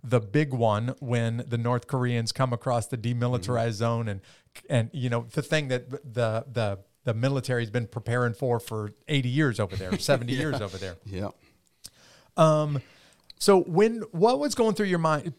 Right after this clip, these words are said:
Speaker 1: Because by this point, you've, you got a couple of years under your belt, um, and you've been, uh, in the Air Force for a little while. What prompted you to decide, "I'm gonna hang up the mortars and the rifle, and I'm gonna trade it in for an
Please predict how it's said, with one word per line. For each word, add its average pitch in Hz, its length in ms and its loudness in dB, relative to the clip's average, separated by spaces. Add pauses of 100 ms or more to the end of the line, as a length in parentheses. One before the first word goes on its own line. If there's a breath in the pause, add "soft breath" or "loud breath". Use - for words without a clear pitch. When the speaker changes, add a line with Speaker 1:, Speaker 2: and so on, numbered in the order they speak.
(120)
Speaker 1:
Because 202 300 2
by 175 160 4
this 233 180 -2
point, 185 300 0
you've, 196 360 0
you 170 140 -2
got 240 160 0
a 214 60 2
couple 165 320 0
of 131 100 -2
years 131 340 0
under 135 200 0
your 127 160 0
belt, 120 480 2
um, 127 400 0 (360)
and 139 200 -2
you've 147 160 -4
been, 185 340 -2
uh, 156 120 -4 (180)
in 160 180 0
the 139 160 2
Air 135 100 4
Force 143 300 -2
for 143 180 -4
a 131 40 0
little 143 200 0
while. 110 240 0
What 147 580 2 (100)
prompted 143 520 0
you 127 160 -2
to 110 80 -8
decide, 113 540 0
"I'm 135 140 0
gonna 165 240 0 (180)
hang 147 340 -4
up 160 240 0
the 151 200 0
mortars 127 680 0 (140)
and 127 420 -4 (100)
the 127 140 0
rifle, 113 680 -2
and 123 100 -2
I'm 117 60 -2
gonna 113 120 -2
trade 131 320 -2
it 120 120 -4
in 117 260 -2 (240 soft breath)
for 123 360 2
an 117 120 -2